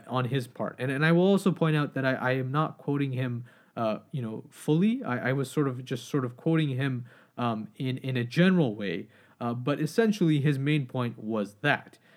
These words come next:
Now, when Elijah Muhammad found out these issues, it led to a big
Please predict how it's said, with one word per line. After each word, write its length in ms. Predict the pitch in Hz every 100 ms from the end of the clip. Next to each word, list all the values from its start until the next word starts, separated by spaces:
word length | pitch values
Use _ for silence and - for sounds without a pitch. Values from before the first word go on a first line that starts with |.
| _
Now, 140 | 147 156
when 160 | 170
Elijah 380 | 170 185 202 180
Muhammad 540 | 151 127 190 220 180 -
found 300 | 143 127 120
out 200 | 110 -
these 200 | 113 -
issues, 440 | 113 - 113 104 - _ -
it 180 | 151 151
led 300 | 165 175 -
to 140 | 151
a 60 | 127
big 580 | 120 143 147 139 127